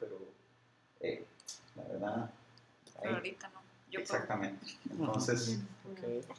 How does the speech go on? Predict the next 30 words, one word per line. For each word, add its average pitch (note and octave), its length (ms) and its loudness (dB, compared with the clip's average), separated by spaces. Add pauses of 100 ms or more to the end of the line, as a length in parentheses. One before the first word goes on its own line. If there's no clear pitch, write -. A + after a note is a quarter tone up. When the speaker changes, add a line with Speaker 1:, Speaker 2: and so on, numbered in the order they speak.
(120)
Speaker 1:
implica A#2 500 8
la C#3 180 12
disposición, - 720 4
¿verdad? - 580 -4
Que - 220 -4
Speaker 2:
No, A#3+ 80 6
Speaker 1:
vos - 40 2
digas, - 640 2
"Ok, - 160 8 (960)
Espíritu G#2 380 -4
Santo, - 300 0
te - 120 0
quiero", B2+ 200 2 (400)
¿verdad? F#2 360 0
Y F#2 100 0
eso F2+ 200 0
es - 100 -4
duro. - 240 2 (280)
Speaker 3:
Ok, - 220 2 (260)
y D3 140 12
eso C#3+ 140 12
es E3 60 8
lo G3+ 80 12
que D3+ 80 8
nos C#3 220 12
está D3+ 200 12
exactamente F3+ 760 12
diciendo E3+ 460 12
Dios E3+ 260 12
hoy, A#3+ 140 12